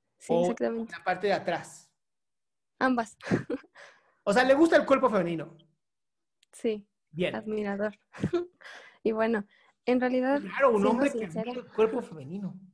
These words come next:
Speaker 2: Es la primera vez que lo escucho. Déjame analizar este caso.
Speaker 1: <laughs> Bueno, en realidad esto me baja mucho la autoestima.
Speaker 2: Ajá, porque te comparas, ¿verdad,
Speaker 1: Y
Speaker 2: mi amor?
Speaker 1: Ajá, sí, de hecho.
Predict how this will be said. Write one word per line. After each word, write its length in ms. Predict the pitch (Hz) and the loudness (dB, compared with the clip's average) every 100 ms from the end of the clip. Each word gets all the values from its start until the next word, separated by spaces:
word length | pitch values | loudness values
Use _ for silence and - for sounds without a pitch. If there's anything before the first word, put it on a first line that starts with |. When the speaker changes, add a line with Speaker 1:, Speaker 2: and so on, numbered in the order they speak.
| _ _ _ _ _ _ _ _ | _ _ _ _ _ _ _ _
Speaker 2:
Es 80 | 165 | -6
la 100 | 220 | -4
primera 220 | 190 190 | -2 -4
vez 140 | 214 - | -4 -4
que 80 | 196 | -6
lo 80 | |
escucho. 360 | 160 - 196 170 | -6 -8 -10 -8
Déjame 300 | 175 208 214 | -6 -6 -6
analizar 380 | 175 151 151 180 | -6 -6 -6 -8
este 180 | 180 - | -10 -12
caso. 320 | 151 - _ _ _ _ _ _ _ _ _ _ _ | -14 -16 _ _ _ _ _ _ _ _ _ _ _
Speaker 1:
<laughs> 460 | _ - - 294 - _ _ _ _ _ _ _ _ - - _ - _ _ _ - - - | _ -20 -8 -8 -8 _ _ _ _ _ _ _ _ -20 -20 _ -20 _ _ _ -20 -20 -8
Bueno, 240 | 247 247 247 | 0 2 2
en 100 | 247 | 2
realidad 320 | 240 247 247 | 2 4 6
esto 240 | 277 302 | 4 4
me 100 | 302 | 2
baja 240 | 220 233 247 | 4 0 0
mucho 280 | 240 233 247 | -2 -2 0
la 80 | 214 | 0
autoestima. 580 | 202 196 - 220 254 - _ _ _ _ _ _ | 0 -2 -2 -4 -6 -10 _ _ _ _ _ _
Speaker 2:
Ajá, 340 | - 139 175 156 | -12 -6 -6 -6
porque 200 | 156 160 | -6 -6
te 120 | 160 | -6
comparas, 440 | 156 151 240 - | -8 2 4 4
¿verdad, 180 | 233 226 | 2 0
Speaker 1:
Y 40 | 220 | -2
Speaker 2:
mi 60 | |
amor? 220 | 185 - - - _ _ _ _ _ _ _ _ - | -4 -8 -16 -20 _ _ _ _ _ _ _ _ -20
Speaker 1:
Ajá, 360 | 214 247 240 233 | -12 -4 -4 -6
sí, 300 | _ - 240 | _ -4 -2
de 80 | 233 | -4
hecho. 300 | 220 220 208 | -6 -8 -12